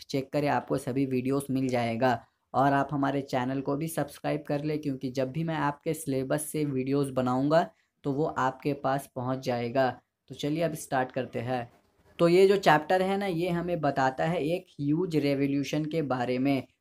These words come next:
जो हुआ था पुडुकोट्टई में। एक स्मॉल डिस्ट्रिक्ट है ये तमिलनाडु में।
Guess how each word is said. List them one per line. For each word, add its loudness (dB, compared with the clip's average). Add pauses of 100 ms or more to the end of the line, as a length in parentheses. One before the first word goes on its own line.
(100)
जो 0
हुआ 0
था 0 (120)
पुडुकोट्टई -2
में। -4 (300)
एक 0
स्मॉल 0
डिस्ट्रिक्ट -2
है 0
ये -2 (160)
तमिलनाडु 0
में। -2